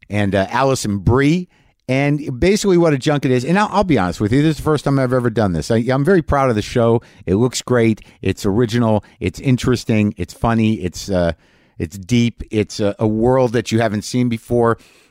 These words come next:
And it's exciting. It's exciting to be part of it. I, ob-, obviously, I acted on my own series for four years, but that got little to no attention and certainly not a press junket.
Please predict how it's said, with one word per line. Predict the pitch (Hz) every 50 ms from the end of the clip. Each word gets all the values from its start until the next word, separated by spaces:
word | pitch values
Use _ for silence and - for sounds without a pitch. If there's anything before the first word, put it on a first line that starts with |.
| _ _ _
And | - 139 139
it's | 139 139 - - -
exciting. | 160 - - - 220 220 180 147 107 90 85
It's | 95 107 110 - -
exciting | 131 - - - 147 143 151 147 147 143
to | 135
be | 120 135
part | 135 - - 139 127 110
of | 95 78
it. | 82 82 78 95 98 98 - -
I, | 101 107 107 110 -
ob-, | - 113 110 104
obviously, | - 113 120 120 123 113 - 123 117 113
I | 104 107
acted | 110 - 117 117 - - - 120 107 - - - - _ _ _ _ -
on | - 107
my | 107 110 117 120
own | 131 151 156 -
series | - - 139 127 135 160 170 160
for | - - 139
four | 120 - - 143 139 135
years, | 127 127 131 151 170 170 - - - - - _ -
but | - 196 185
that | - 226 214 196 -
got | - 214 196 180
little | 160 156 165 180 175 175 156
to | - 151 156
no | 147 139 131 127
attention | 120 - - 120 104 98 - - 104 98 98 92 - - - - - -
and | 107 107 110 110
certainly | - - 139 131 123 127 120
not | 113 117 113 107 110
a | 110 104
press | - - 143 127 113 -
junket. | - - 120 117 104 - - 80 - - -